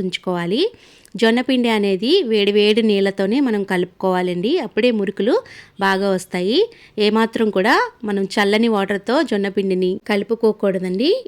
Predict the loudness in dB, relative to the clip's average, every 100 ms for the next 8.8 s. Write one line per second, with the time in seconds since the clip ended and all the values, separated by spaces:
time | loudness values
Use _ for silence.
0 | -4 -2 0 0 0 0 2 2 2 0
1 | 0 0 0 0 0 -2 0 -2 0 0
2 | 2 2 0 -4 _ _ -4 0 0 2
3 | 0 0 0 0 0 -2 0 0 0 -2
4 | -2 -2 -4 -8 -6 0 2 4 4 4
5 | 4 2 2 0 -2 -2 -2 -2 -2 -2
6 | -2 -4 -2 -2 -2 -2 -4 -2 -2 -2
7 | -8 -18 0 2 2 0 0 -2 -2 -2
8 | 0 0 0 -4 -6 -2 0